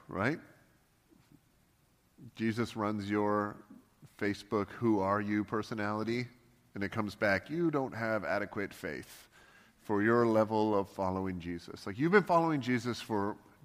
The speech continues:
decades now, for years now, and your faith is found wanting.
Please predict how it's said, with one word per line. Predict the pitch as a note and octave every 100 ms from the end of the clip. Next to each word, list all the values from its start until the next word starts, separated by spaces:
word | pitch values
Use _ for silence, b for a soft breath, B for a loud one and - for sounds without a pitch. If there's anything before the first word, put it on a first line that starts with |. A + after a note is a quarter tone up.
| G#2+
decades | G#2 A#2 A#2 A2+ F#2 E2+ E2+ -
now, | F#2+ F2 E2 B1+ - C#3 - b b b b b b b b b b b b _ _ _ _
for | - C#3
years | A2 G#2+ G#2+ G#2 A2 G2+ F#2+ F#2 -
now, | D#2+ C2+ - C2 B2+ b b b _ _
and | G#2
your | A2+ C3 B2+
faith | - G2 F#2+ F#2 F#2 -
is | - F2+ F2
found | - F2 F#2 F#2+ D#2+
wanting. | D#2+ D#2+ E2 E2 - - C2+